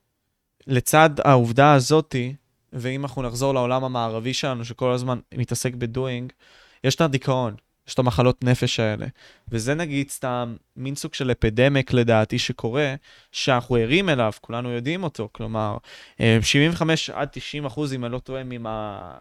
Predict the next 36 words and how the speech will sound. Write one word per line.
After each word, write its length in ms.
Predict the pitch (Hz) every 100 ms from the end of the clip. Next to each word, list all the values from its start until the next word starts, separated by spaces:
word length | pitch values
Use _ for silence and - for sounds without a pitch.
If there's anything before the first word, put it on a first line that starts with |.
| -
מהאנשים 500 | 127 113 110 170 156
שהולכים 460 | - - - 143 120
לקליניקות 640 | - 131 147 139 107 -
במדינות 560 | 120 117 113 120 135 156
המערב, 400 | 123 110 139 139
הולכות 320 | 113 147 147
בגלל 240 | 123 143
סיבות 280 | 135 131 147
נפשיות. 500 | 127 - 139 156 - - - -
תשעים 340 | - 120 220 233
אחוז 280 | 156 151 123
בכלל 320 | 127 143 131
זה 120 | 127
מעניין 400 | 127 127 127 143
של 140 | 143
סטרס. 600 | 135 - 226 208 104 - - - _
כל 160 | 139
הדברים 420 | 165 151 147 156 143
האלה 200 | 131 120
זה 80 |
דברים 260 | 113 120 131
שקשורים 520 | - - - 143 170
גם 160 | 139 123
לעניין 340 | 117 120 131
הזה 140 | 131 123
של 220 | - 131
המערכת 760 | 117 120 117 120 170 170 151
הזאת, 280 | 123 113 - 107 - - -
ולעניין 380 | 120 123 131 143
הזה 120 | 139
שלא, 340 | 131 139 143 147 -
אולי 280 | 147 160 165
לא 160 | 165
ללכת 200 | 160 -
עם 140 | 165 151
הלב. 300 | 165 117